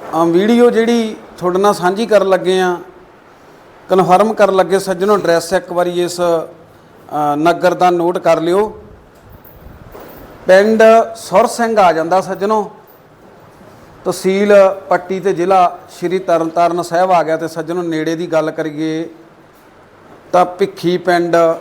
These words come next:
ਵੀਰ ਹਰਾਂ ਨੂੰ ਮੰਨ ਲਓ ਵੀ ਮੇਨ ਸ਼ਹਿਰ, ਮੇਨ ਕਸਬਾ ਲੱਗਦਾ। ਤੇ ਬਾਕੀ ਇਤਿਹਾਸਕ ਧਰਤੀ ਆ, ਤਕਰੀਬਨ ਸਾਰੇ ਹੀ ਭੈਣਾਂ ਭਰਾ ਆਪਣੇ ਜਾਣਦੇ ਆ। ਸੁਰ ਸਿੰਘ ਨੂੰ ਵੱਡਾ ਨਾਮ ਆ। ਤੇ ਉਸ ਨਗਰ ਦੇ ਵਿੱਚੋਂ ਬਾਕੀ ਪ੍ਰੋਪਰ ਐਡਰੈਸ ਤੁਹਾਨੂੰ ਮੈਂ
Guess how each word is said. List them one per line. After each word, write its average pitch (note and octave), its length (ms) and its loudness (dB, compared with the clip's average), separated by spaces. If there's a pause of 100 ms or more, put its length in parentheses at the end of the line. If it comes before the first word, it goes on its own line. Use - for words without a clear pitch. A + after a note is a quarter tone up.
(480)
ਵੀਰ E3 200 2
ਹਰਾਂ D#3+ 300 2
ਨੂੰ D#3+ 120 -4
ਮੰਨ D3+ 180 -4
ਲਓ D#3 180 -4
ਵੀ D#3+ 120 -2
ਮੇਨ D3+ 540 -4 (640)
ਸ਼ਹਿਰ, F#3+ 400 2
ਮੇਨ E3 320 -4
ਕਸਬਾ D3 500 -2 (140)
ਲੱਗਦਾ। C#3+ 560 0 (540)
ਤੇ D3+ 60 -6
ਬਾਕੀ D#3+ 320 -2
ਇਤਿਹਾਸਕ E3+ 540 -2
ਧਰਤੀ D3+ 380 -4
ਆ, D#3+ 60 -2
ਤਕਰੀਬਨ D#3 520 -8
ਸਾਰੇ D3 320 -6
ਹੀ D3 220 -6 (500)
ਭੈਣਾਂ D3+ 280 0
ਭਰਾ C#3 220 -2
ਆਪਣੇ C#3 320 -4
ਜਾਣਦੇ C3 480 -4
ਆ। D3 180 -4 (760)
ਸੁਰ F3+ 240 0
ਸਿੰਘ E3+ 260 -6
ਨੂੰ D3 140 -8
ਵੱਡਾ D#3 320 -2
ਨਾਮ E3+ 300 -2
ਆ। F3 100 -2 (540)
ਤੇ F3 100 -10 (100)
ਉਸ A#3 220 0
ਨਗਰ G#3 360 -2
ਦੇ G3+ 160 -2
ਵਿੱਚੋਂ G3+ 500 -4
ਬਾਕੀ F3 360 -6
ਪ੍ਰੋਪਰ F#3 380 -4
ਐਡਰੈਸ F3 280 -4
ਤੁਹਾਨੂੰ E3+ 340 -6
ਮੈਂ E3+ 200 -6